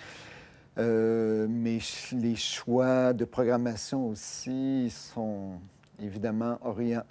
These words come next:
peuvent être orientés par mes goûts, mais en même temps, je fais très attention quand je fais de la programmation de faire en sorte que,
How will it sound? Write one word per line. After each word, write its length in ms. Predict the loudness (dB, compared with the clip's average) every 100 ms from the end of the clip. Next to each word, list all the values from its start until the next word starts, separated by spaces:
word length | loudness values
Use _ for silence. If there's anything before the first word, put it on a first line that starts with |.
| -16 -8
peuvent 240 | 4 4 6
être 200 | 2 0
orientés 960 | -2 -2 -2 -4 -8 -4 -2 -2 -4 -10 _ -4
par 180 | -2 -2
mes 220 | -2 -2
goûts, 320 | -6 -8 -8
mais 160 | -2 -2
en 100 | 0
même 220 | 0 -2
temps, 220 | -4 -8
je 80 | -6
fais 160 | -4 -6
très 280 | -4 -4
attention 540 | -2 -2 -4 -4 -6 -6
quand 120 | -6
je 120 | -8
fais 140 | -8 -4
de 60 |
la 80 | -4
programmation 880 | -2 -2 -2 -2 -4 -6 -6 -4 -4 -8 -16 -16 -16 -18 -18 -20 -20 -20 -20 -20 -20 _ _ -2
de 80 |
faire 260 | 2 4 4
en 120 | 4
sorte 420 | 2 2 0 -2
que, 1160 | 4 8 10 10 8 8 6 4 4 2 2 0